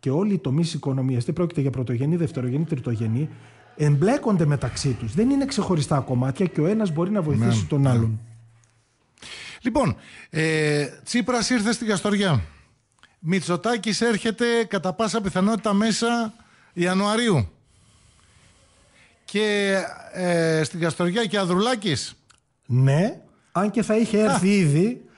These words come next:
Speaker 2: ναι.
Speaker 1: αλλά μας πρόλαβε ότι είμαστε νέα
Speaker 2: Η
Speaker 1: παιδιά
Speaker 2: Καηλή.
Speaker 1: και, όχι,
Speaker 2: <laughs> Τι;
Speaker 1: είμαστε νέα παιδιά.
Speaker 2: Α.
Speaker 1: <laughs> Και στο μπάσκετ, ο τραυματισμός στο μπάσκετ.
Speaker 2: Α,
Speaker 1: Είχαμε
Speaker 2: μάλιστα.
Speaker 1: έναν τραυματισμό που δυστυχώς, και αυτό είχε πολιτικό αντίκτυπο,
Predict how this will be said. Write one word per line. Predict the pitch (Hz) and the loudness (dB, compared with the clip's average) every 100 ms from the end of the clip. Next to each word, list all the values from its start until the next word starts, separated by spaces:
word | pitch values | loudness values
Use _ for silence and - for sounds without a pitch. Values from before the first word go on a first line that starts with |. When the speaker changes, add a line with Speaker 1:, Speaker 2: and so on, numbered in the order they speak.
| _ | _
Speaker 2:
ναι. | 170 175 196 | -10 -4 0
Speaker 1:
αλλά | 165 165 | 2 2
μας | 160 | 0
πρόλαβε | - 196 196 190 185 185 147 | -2 0 0 0 -2 -2 -2
ότι | 143 | 0
είμαστε | 185 175 160 | 0 2 2
νέα | 151 180 | 2 2
Speaker 2:
Η | |
Speaker 1:
παιδιά | 165 165 180 | 2 2 2
Speaker 2:
Καηλή. | 220 | 2
Speaker 1:
και, | 226 190 - 220 | 0 -2 -2 0
όχι, | 208 - 143 202 | 0 0 -4 -4
Speaker 2:
<laughs> | - - - | -8 -14 -2
Τι; | 285 185 170 | -2 0 0
Speaker 1:
είμαστε | 214 196 - 147 | 0 0 2 2
νέα | 156 160 | 2 0
παιδιά. | 127 120 110 143 - 131 | 0 0 2 0 0 -2
Speaker 2:
Α. | 170 196 175 - | 0 0 -2 -6
Speaker 1:
<laughs> | 180 240 | -10 -2
Και | 302 | 0
στο | 370 | 2
μπάσκετ, | 262 214 - 143 - | 2 0 2 -2 -2
ο | |
τραυματισμός | 165 170 170 175 165 214 | -2 0 2 0 0 0
στο | 202 | 0
μπάσκετ. | 170 156 - 123 | 2 2 0 -4
Speaker 2:
Α, | |
Speaker 1:
Είχαμε | 156 160 160 160 156 151 151 | -2 0 0 2 2 2 2
Speaker 2:
μάλιστα. | 147 147 139 170 | 2 4 2 2
Speaker 1:
έναν | 160 | 0
τραυματισμό | 147 135 139 139 175 220 | 0 0 -2 -2 -2 -2
που | 190 156 | -2 0
δυστυχώς, | 143 - 135 170 175 185 - - _ | -2 -4 -4 0 0 -2 -8 -20 _
και | |
αυτό | 143 120 202 | -4 0 2
είχε | 233 202 | 2 0
πολιτικό | 170 160 147 147 214 | 0 0 -2 -2 -2
αντίκτυπο, | 190 214 - 143 127 123 117 | -2 -6 -8 -6 -4 -6 -6